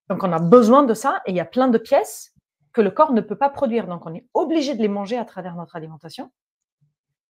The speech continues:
Mais c'est là aussi, il y a plein d'erreurs possibles. Si tu suis pas bien le plan d'instruction, tu peux faire plein de conneries avec les protéines.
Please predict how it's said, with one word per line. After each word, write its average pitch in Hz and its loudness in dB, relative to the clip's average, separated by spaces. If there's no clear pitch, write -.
Mais 240 8
c'est 226 0
là 277 6
aussi, 254 -4
il 214 -4
y 196 2
a 180 -2
plein 294 -4
d'erreurs 240 -2
possibles. 170 -12
Si 180 -18
tu - -14
suis - -10
pas 339 6
bien 320 2
le 277 6
plan 277 -2
d'instruction, 240 -6
tu 226 -4
peux 240 -2
faire 226 -8
plein 262 -6
de 262 -2
conneries 214 -8
avec 185 -4
les 196 -12
protéines. 170 -16